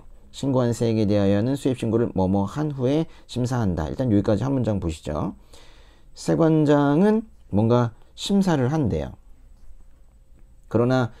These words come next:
신고한 세액에 대해서는 뭐뭐 후에 심사한대요. 그러니까 뭔가 시기가 다른 것 같아요. 예. 세관장은 뭐를 받으면이에요? 일단은 세관장이 뭐 뭐든지 다 할 수는 없으니까 뭔가 신고를 받아야지 심사를 하겠죠.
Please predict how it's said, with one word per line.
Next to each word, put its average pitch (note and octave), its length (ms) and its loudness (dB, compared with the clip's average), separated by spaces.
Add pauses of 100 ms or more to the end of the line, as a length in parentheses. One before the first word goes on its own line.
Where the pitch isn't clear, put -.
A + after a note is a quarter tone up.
(180)
신고한 E3 400 2
세액에 D3 380 2
대해서는 A2 600 0 (340)
뭐뭐 A2+ 320 4
후에 F#3 440 0 (120)
심사한대요. B2+ 840 -4 (140)
그러니까 A#2+ 120 -2
뭔가 A2 380 0 (280)
시기가 D#3 520 0
다른 G2 320 0
것 F2 100 -2
같아요. E2+ 580 -4 (300)
예. C2+ 180 -8 (760)
세관장은 D#3+ 600 4
뭐를 B2 280 8
받으면이에요? F#2+ 800 0 (880)
일단은 A#2 540 -4 (360)
세관장이 D3+ 640 0 (220)
뭐 A2 160 -2
뭐든지 B2+ 260 2
다 - 160 -6
할 G2 100 0
수는 C3+ 160 -4
없으니까 A#2 320 -2
뭔가 A#2 440 0
신고를 D#3 400 0
받아야지 G2+ 640 0
심사를 A#2 360 -2
하겠죠. D#2+ 460 -6